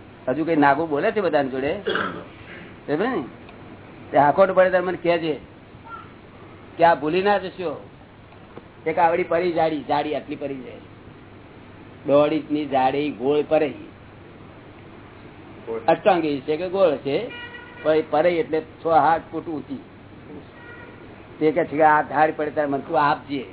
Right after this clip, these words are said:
અને ત્યાં ત્યાં તું જે આ વા-, બધા સ્કેલેટન બધા એનો ગાળો દેખાય, ફોટો બોટો પડે જો. અને ધાડ પડી, આંકોટો પડ્યો,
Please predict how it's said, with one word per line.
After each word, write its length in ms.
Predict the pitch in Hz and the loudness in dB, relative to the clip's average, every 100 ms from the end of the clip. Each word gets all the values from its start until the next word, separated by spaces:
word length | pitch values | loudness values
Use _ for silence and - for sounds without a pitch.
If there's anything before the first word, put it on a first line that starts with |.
| - - - - - - - - - - - - - - - - - - | -20 -20 -20 -20 -20 -20 -20 -20 -20 -20 -20 -20 -20 -20 -20 -20 -14 -8
અને 140 | 147 | -8
ત્યાં 420 | 120 147 170 226 | -2 2 2 2
ત્યાં 200 | 196 190 | 2 0
તું 140 | 190 151 | 0 -4
જે 120 | 139 | 0
આ 120 | 135 | 2
વા-, 320 | 127 147 156 | 2 2 0
બધા 680 | 156 139 147 180 170 208 196 - - - - - | -4 -2 2 4 4 2 -2 -8 -20 -20 -20 -6
સ્કેલેટન 400 | 165 160 151 156 | -2 -2 -4 -6
બધા 320 | 156 - 165 | -8 -4 0
એનો 280 | 156 143 143 | 2 0 -2
ગાળો 260 | 139 143 | 2 2
દેખાય, 240 | 139 127 135 | 0 -2 -4
ફોટો 280 | 131 135 135 | -4 -6 -6
બોટો 220 | 131 127 | -6 -8
પડે 220 | 135 131 - - - | -8 -10 -12 -18 -8
જો. 220 | 151 165 139 196 196 - - - - - - - - - - - - - - - - - - 143 - - - - | -2 -2 -2 -12 -18 -20 -20 -20 -20 -18 -20 -20 -20 -20 -20 -20 -20 -20 -20 -16 -8 -8 -8 -14 -16 -18 -4 2
અને 160 | 160 | 2
ધાડ 360 | 147 156 170 160 | 4 6 6 4
પડી, 520 | 185 233 233 160 123 - - - - - - 139 | -2 -2 -4 -6 -8 -14 -20 -20 -20 -20 -6 0
આંકોટો 400 | 160 202 208 202 | 2 2 4 4
પડ્યો, 460 | 208 233 220 175 | 6 6 4 -4